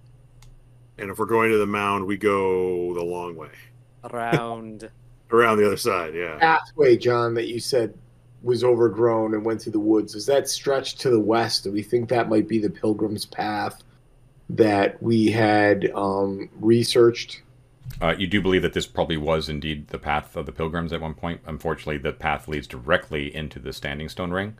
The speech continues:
Speaker 4: Um,
Speaker 1: But
Speaker 4: does
Speaker 1: where
Speaker 4: it
Speaker 1: does it come from?
Speaker 4: It, it comes from within the forest to the south. You're approaching from the south.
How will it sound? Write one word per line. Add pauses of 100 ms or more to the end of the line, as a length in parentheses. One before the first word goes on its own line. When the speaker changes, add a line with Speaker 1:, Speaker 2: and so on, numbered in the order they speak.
(640)
Speaker 4:
Um,
Speaker 1:
But
Speaker 4:
does
Speaker 1:
where
Speaker 4:
it
Speaker 1:
does
it
come
from? (800)
Speaker 4:
It,
it
comes
from
within
the
forest
to
the
south. (180)
You're
approaching
from
the
south.